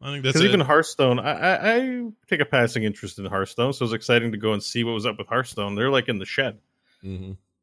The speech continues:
Speaker 2: Like, if, if, <laughs> if the Anaheim Convention Center is a house, there's, like, your house, your garage, and then there's a shed in the back where the weirdos play Hearthstone. I'm like, "Isn't this game mega popular, like, online? Like, why is it in the shed?"
Speaker 1: Yeah.
Speaker 2: And, you know, and I,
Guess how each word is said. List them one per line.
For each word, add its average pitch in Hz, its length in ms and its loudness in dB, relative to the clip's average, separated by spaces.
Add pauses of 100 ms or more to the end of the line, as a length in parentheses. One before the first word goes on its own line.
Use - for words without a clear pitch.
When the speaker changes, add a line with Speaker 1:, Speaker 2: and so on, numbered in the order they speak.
(220)
Speaker 2:
Like, 139 140 6
if, 131 260 2
if, 120 240 -6
<laughs> - 260 2
if 165 320 4
the 151 220 6
Anaheim 156 340 6
Convention 131 440 2
Center 110 320 0
is 101 80 -4
a 104 60 -2
house, 101 420 -2
there's, 101 180 -8
like, 98 200 -4 (380)
your - 140 -20
house, 120 420 0
your - 140 -20
garage, 110 680 0
and 110 80 -8
then 104 80 -4
there's 101 120 -6
a 101 40 -6
shed 139 240 2
in 123 80 -4
the 113 80 0
back 110 340 2
where 104 80 -2
the 98 60 -4
weirdos 104 440 -2
play 101 200 -4
Hearthstone. 104 500 -6
I'm 107 80 -6
like, 107 200 -2 (420)
"Isn't 185 120 6
this 240 180 8
game 214 180 8
mega 170 260 6
popular, 220 640 4
like, 135 160 6
online? 135 400 2
Like, 147 120 2
why 135 260 0
is 180 180 0
it 165 100 0
in 156 120 -2
the 120 80 -2
shed?" 170 320 -6 (280)
Speaker 1:
Yeah. 87 300 -6 (240)
Speaker 2:
And, 135 220 2 (200)
you 147 160 2
know, 120 180 4
and 127 120 0
I, 123 300 -2